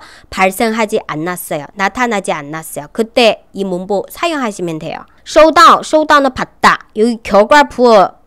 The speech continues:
써야 돼요. 收到, 收안 돼요. 收到얘기해야 돼요. 本来周一就该收到了. 원래 월요일에 받았어야 했는데. 可是今天周三了,还没收到.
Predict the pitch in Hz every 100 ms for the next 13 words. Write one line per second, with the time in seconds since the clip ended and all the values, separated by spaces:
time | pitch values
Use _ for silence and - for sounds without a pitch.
0 | _ - 302 269 220 196 240 - 208 190
1 | 180 160 - 269 262 156 160 165 139 -
2 | 269 269 220 151 147 165 147 135 147 226
3 | - - - - 214 208 208 262 - 339
4 | 330 330 320 247 285 302 - 320 320 320
5 | 202 165 - _ 185 226 285 262 185 202
6 | 269 262 247 269 311 - 190 214 208 214
7 | 202 196 262 294 262 233 254 302 - _
8 | _ _ _ _ - - 233 - 277 240
9 | 233 320 311 330 311 330 320 311 311 302
10 | 294 175 - - _ - 214 214 302 320
11 | 202 190 185 202 190 202 208 156 147